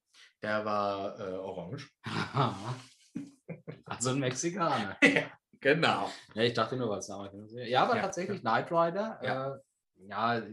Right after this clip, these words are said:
Speaker 2: so in einer Schiene mit Airwolf und, äh,
Speaker 1: Oh,
Speaker 2: mit
Speaker 1: ja.
Speaker 2: A-Team und,
Speaker 1: Ja, klar. Ja, ja, ja,
Speaker 2: äh,
Speaker 1: stimmt.
Speaker 2: ich glaub, das war's schon.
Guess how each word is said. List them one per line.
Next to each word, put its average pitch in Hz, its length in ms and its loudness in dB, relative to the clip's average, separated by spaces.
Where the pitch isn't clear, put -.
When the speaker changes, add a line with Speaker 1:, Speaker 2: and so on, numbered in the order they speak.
Speaker 2:
so 117 180 -10
in 107 60 -8
einer 123 260 -6
Schiene 131 240 -6
mit 120 160 -4
Airwolf 131 680 -6
und, 107 320 -8
äh, 98 60 -10
Speaker 1:
Oh, 98 320 0
Speaker 2:
mit 127 120 4
Speaker 1:
ja. 143 60 0
Speaker 2:
A-Team 131 520 -2
und, 113 60 -8
Speaker 1:
Ja, 101 520 4
klar. 90 340 -6
Ja, 98 300 -6
ja, 101 160 -4
ja, 104 80 -4
Speaker 2:
äh, 107 40 -4
Speaker 1:
stimmt. 107 320 -6
Speaker 2:
ich 120 80 -14
glaub, 123 180 -10
das 120 200 -12
war's 127 340 -8
schon. 90 340 -16